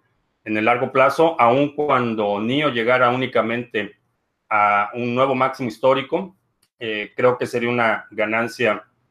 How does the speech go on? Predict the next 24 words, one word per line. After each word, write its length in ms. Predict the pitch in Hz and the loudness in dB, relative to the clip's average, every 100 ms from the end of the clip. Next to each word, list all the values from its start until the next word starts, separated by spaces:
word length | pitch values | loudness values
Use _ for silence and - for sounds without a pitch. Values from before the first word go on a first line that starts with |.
| _ _ | _ _
considerable 720 | - 110 107 113 113 127 139 | -4 -4 0 2 4 4 2
para 220 | 120 110 104 | 2 2 2
la 80 | |
mayoría 440 | 101 101 101 107 120 | 2 -4 -4 -2 0
de 80 | 120 | -2
nosotros. 580 | 117 151 147 160 165 _ _ _ _ _ _ _ | 0 -2 0 -4 -4 _ _ _ _ _ _ _
Lo 300 | 131 135 135 | -12 -2 0
más 320 | 139 156 165 | 2 2 2
interesante 760 | 180 180 139 123 147 156 156 160 | 0 2 2 2 2 0 -2 -4
que 100 | 120 | -2
veo 180 | 123 139 | 0 0
en 80 | 139 | -2
estos 240 | 135 147 | -4 -8
proyectos 480 | 123 113 131 139 120 | -4 -2 -4 -6 -8
es 80 | 131 | 0
la 120 | 127 | 2
facilidad 840 | 117 107 - 110 107 117 135 147 - _ _ _ _ _ | 2 0 0 -4 0 2 2 0 -14 _ _ _ _ _
para 560 | 104 104 104 107 104 - | 2 4 4 2 0 -4
incrementar 600 | 110 113 113 113 135 131 | -6 -2 -2 0 0 0
tus 120 | 120 | -6
posiciones 520 | 120 107 98 131 123 | -6 -6 -4 -4 -2
en 100 | 110 | -2
términos 360 | 120 120 107 104 | -2 -2 -4 -6
absolutos. 680 | 98 113 123 123 104 - | -4 -2 -2 -4 -8 -10